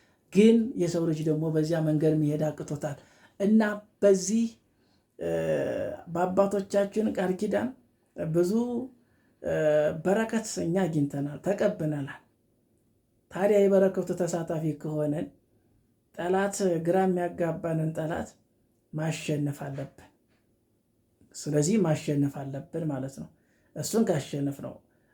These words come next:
እሱን ኪ-፣ እንዲርቅ ካደረግነው ትልቅ በረከት አለን ማለት ነው። እና የተወደዳችሁ የክርስቶስ ቤተሰቦች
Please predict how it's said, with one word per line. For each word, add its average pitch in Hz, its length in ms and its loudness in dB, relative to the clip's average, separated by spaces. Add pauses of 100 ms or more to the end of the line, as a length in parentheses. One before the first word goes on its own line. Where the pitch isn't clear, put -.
(100)
እሱን 220 280 2
ኪ-፣ - 180 -2 (160)
እንዲርቅ 190 420 6
ካደረግነው 165 600 2 (500)
ትልቅ 170 220 0
በረከት 156 400 0
አለን 143 340 -6
ማለት 147 320 -6
ነው። 185 140 -6
እና 160 140 -4 (960)
የተወደዳችሁ 165 800 4
የክርስቶስ 160 540 -2
ቤተሰቦች 147 600 -6